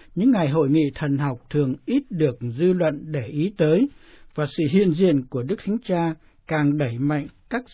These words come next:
sinh hoạt này vào bóng tối. Ví dụ, hồi tháng chín năm hai ngàn mười lăm, khi Đức Thánh Cha Francisco đến viếng thăm Hoa Kỳ, cụ thể là tại thủ đô Washington, và là vị giáo hoàng đầu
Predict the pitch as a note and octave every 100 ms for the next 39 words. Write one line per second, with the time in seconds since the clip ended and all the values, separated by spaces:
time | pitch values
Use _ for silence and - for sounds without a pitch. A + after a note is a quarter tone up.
0 | - G3 F#3 D#3 A#2+ C#3 B2+ B2 A#2+ D3
1 | A#3+ F3+ D#3 G#3 B3+ - _ _ _ -
2 | - - _ - - _ _ - A#3 G#3+
3 | D#3+ C#3 D3 D3 C#3 D#3+ A#3+ B3+ F#3 G#3+
4 | A#3+ F#3+ D#3+ F#3 F#3 D#3 B2+ A#2+ C#3+ E3
5 | E3 - - _ - E3+ D#3+ D3 F#3+ G3+
6 | A#3 G3 E3+ - E3 D3 - D3+ - D#3
7 | D3+ C#3 D3+ F#3+ E3+ B3+ E3 E3 D3 G3+
8 | G3 F#3+ D3 B2 - - - - - E3+
9 | E3+ B2+ C3+ D3 - C#3+ A#2+ A#2 D#3 E3+
10 | F3 - - E3 D3 E3 D#3 D3 - -
11 | - - D3+ D3 C#3+ D3+ C3+ G3+ B3 F3
12 | C#3+ C#3